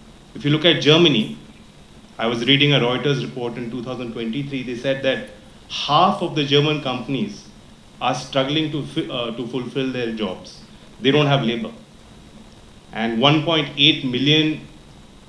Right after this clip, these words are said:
jobs are available right now for the right skilled person, for the right skill. So it's of tremendous importance that, and it's the right approach,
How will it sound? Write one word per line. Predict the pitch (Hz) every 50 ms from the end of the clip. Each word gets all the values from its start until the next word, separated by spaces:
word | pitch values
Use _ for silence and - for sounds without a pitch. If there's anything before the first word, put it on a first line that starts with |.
| - -
jobs | - - 139 139 143 143 143 139 143
are | 139 127
available | 127 117 120 123 120 120 113 131 135 127 - - - - - 117
right | 117 113 110 110
now | 107 95 87 85 - - - - - - - - - - - - - - - - - - - - - - - - -
for | 127 110
the | 123 117
right | 113 120 131 147 147 143 - - - - - -
skilled | - - - - 120 113 113 110 110
person, | - 98 90 - - - - - - -
for | - 107
the | 101 98
right | 98 117 123 135 127 127
skill. | - - - - 123 107 - - - - - - - - - - - - - - - - - - - -
So | - - 131
it's | 123 113 127 - - - - - - - - - - - - - - - - -
of | 135 120 107 - -
tremendous | - - 135 143 147 160 180 202 208 202 175
importance | 160 151 143 147 127 120 117 131 139 151 - - - - - - - - - - - - - - - - - - - - - - - - 107
that, | 110 113 117 113 - -
and | - - 139 117 113
it's | 113 110 -
the | 131 107
right | 117 147 185 180 185
approach, | 151 110 110 110 107 110 - - - -